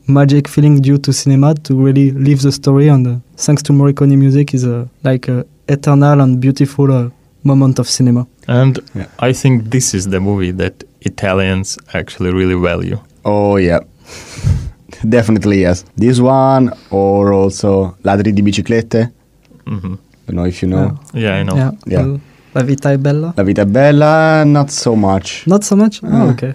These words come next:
Speaker 1: Surprising.
Speaker 3: Yeah.
Speaker 1: <laughs>
Speaker 3: But yeah, Nuovo Cinema Paradiso, I think, is one of the most loved, for sure.
Speaker 1: Okay. So
Speaker 3: But
Speaker 1: it, so it was compulsory to speak about
Speaker 3: Yeah.
Speaker 1: it today. <laughs>
Speaker 3: But given that we spoke about Nuovo Cinema Paradiso,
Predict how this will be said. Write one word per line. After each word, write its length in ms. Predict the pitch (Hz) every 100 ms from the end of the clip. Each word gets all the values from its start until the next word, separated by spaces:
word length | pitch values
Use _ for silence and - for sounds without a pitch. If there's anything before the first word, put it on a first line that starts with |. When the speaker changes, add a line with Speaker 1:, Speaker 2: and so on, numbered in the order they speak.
| -
Speaker 1:
Surprising. 600 | - 185 - 151 135 139 - -
Speaker 3:
Yeah. 280 | 110 107 101 - - -
Speaker 1:
<laughs> 80 | 147 - - _ 170 - _ _ _ _ 120
Speaker 3:
But 220 | 147 143
yeah, 200 | 120 101
Nuovo 220 | 101 117 123
Cinema 280 | 127 123
Paradiso, 440 | 120 117 117 120 113
I 40 |
think, 260 | 101 101 98
is 280 | 98 - -
one 240 | 95 98
of 100 | 95
the 80 | 95
most 300 | 92 90 -
loved, 380 | 85 85 - -
for 180 | - 92
sure. 360 | - - 85 87 _
Speaker 1:
Okay. 280 | 143 113 120 -
So 180 | - 131
Speaker 3:
But 100 | 123
Speaker 1:
it, 220 | - -
so 100 | 160
it 120 | 143
was 160 | 139 127
compulsory 540 | 139 123 131 131 131
to 100 | -
speak 300 | 135 - 139
about 240 | 139 135 113
Speaker 3:
Yeah. 220 | 101 92
Speaker 1:
it 60 | 90
today. 280 | 143 139 127 - 147
<laughs> 240 | - - -
Speaker 3:
But 480 | 117 120 123 123 - _
given 240 | 117 151 160
that 220 | 147 117
we 120 | 117
spoke 340 | 117 - 123 113
about 420 | 104 98 101 -
Nuovo 220 | 107 104 107
Cinema 280 | 113 113
Paradiso, 680 | 110 120 131 147 151 151 151